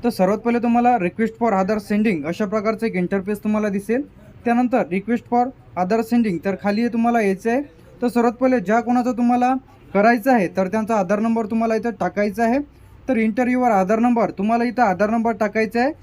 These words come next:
तर ज्यांच्या बँक पासबुकला आधार लिंक करायचं आहे तर इथं दोन ऑप्शन दिसतील, एक सेंडिंग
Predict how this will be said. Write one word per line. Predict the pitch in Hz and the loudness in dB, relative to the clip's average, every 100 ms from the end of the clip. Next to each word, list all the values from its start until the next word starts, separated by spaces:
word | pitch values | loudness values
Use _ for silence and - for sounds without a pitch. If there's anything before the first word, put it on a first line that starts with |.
| - - - | -18 -12 -4
तर | 226 | -2
ज्यांच्या | 190 214 214 240 | 0 0 0 0
बँक | 226 226 | 0 0
पासबुकला | 226 208 220 214 | -4 -4 -2 0
आधार | 202 214 | 0 0
लिंक | 226 220 | -2 0
करायचं | 233 233 208 | 0 0 0
आहे | 233 233 285 - - - - | -2 -2 -6 -12 -20 -14 -4
तर | 254 | -2
इथं | 254 233 | 0 0
दोन | 226 262 | 2 2
ऑप्शन | 240 254 | 0 0
दिसतील, | 233 214 196 151 - - | 0 -2 -4 -6 -10 -8
एक | 226 226 | -6 -4
सेंडिंग | - 226 226 269 | 0 2 2 2